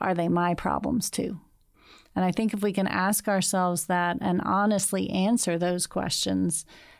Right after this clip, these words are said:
that's gonna be foundational for how that plays out in our lives and, and in our communities and ultimately in our world. So we need to be involved.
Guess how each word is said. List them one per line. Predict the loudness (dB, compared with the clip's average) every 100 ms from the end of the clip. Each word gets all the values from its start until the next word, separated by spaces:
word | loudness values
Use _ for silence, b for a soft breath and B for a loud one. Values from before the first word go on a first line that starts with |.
| B
that's | -2 2 2 0 -2 -2 -2 0
gonna | 2 2
be | 2 2 2 2 -2 -2
foundational | 0 2 2 0 0 -2 -2
for | -2 0 0 -2 -10
how | -4 -2 -2
that | -2 -4
plays | -4 -2 -2
out | -4 -6 -8
in | -2 2
our | 2 2
lives | 0 0 0
and, | -2 -4
and | -2 0 0
in | 0
our | -2
communities | 0 2 2 4 2 2 0
and | -2 0 0 -2
ultimately | -4 -2 -4 -2 -6
in | -6 -8
our | -6
world. | -4 -4 -4 -8 -16 B B B B B
So | 2 4
we | 4 4
need | 6 4
to |
be | 4
involved. | 4 4 4 2 2 0 -4